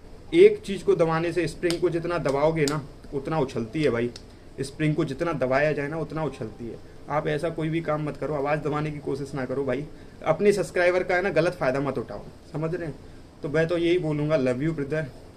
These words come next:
जितने भी मेरे भाई हैं, मुस्लिम भाई हैं, हिंदू भाई हैं, जितने भी हैं, सब लोगों को बहुत सारा प्यार। पर आप बार बार एक ही question ना करो कि आप इस्लाम में जाओगे, जाओगे, मैं एक ही answer करूँगा, हाँ इस्लाम में जाऊँगा, जाऊँगा, जाऊँगा भाई, ये बात final है।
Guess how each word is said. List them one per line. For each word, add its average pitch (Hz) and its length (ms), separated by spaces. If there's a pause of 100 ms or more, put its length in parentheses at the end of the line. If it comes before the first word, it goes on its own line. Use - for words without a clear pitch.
जितने 139 320
भी 147 120
मेरे 151 220
भाई 123 300
हैं, 135 200
मुस्लिम 135 400
भाई 107 140
हैं, 151 160
हिंदू 117 300
भाई 117 180
हैं, 123 180 (480)
जितने 170 320
भी 160 120
हैं, 165 100
सब 151 200
लोगों 160 280
को 160 80
बहुत 120 220
सारा 135 280
प्यार। 135 360
पर 151 100
आप 151 340
बार 143 200
बार 160 180
एक 156 120
ही 165 80
question 147 280
ना 135 180
करो 139 240
कि 139 100
आप 127 180
इस्लाम 131 300
में 131 140
जाओगे, 123 340
जाओगे, 127 400 (280)
मैं 151 120
एक 165 200
ही 185 220
answer 160 320
करूँगा, 147 340
हाँ 139 240
इस्लाम 139 320
में 139 120
जाऊँगा, 131 380
जाऊँगा, 131 380
जाऊँगा 113 380
भाई, 107 180 (260)
ये 143 100
बात 147 260
final 127 340
है। 127 60